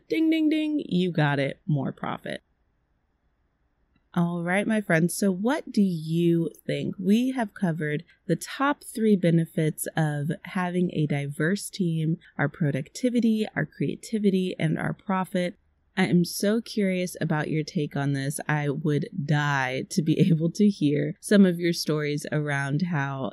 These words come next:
bringing those diverse perspectives and backgrounds and experiences to the table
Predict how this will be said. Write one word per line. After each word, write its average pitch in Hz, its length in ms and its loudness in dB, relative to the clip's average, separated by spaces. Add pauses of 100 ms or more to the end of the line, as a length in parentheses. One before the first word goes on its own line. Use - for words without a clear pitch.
(120)
bringing 170 520 4
those 147 200 0
diverse 135 460 -4
perspectives - 760 -6
and 143 160 0
backgrounds 127 460 -4
and 156 80 -2
experiences 139 720 -4
to 156 100 -2
the 156 100 -2
table 160 500 -2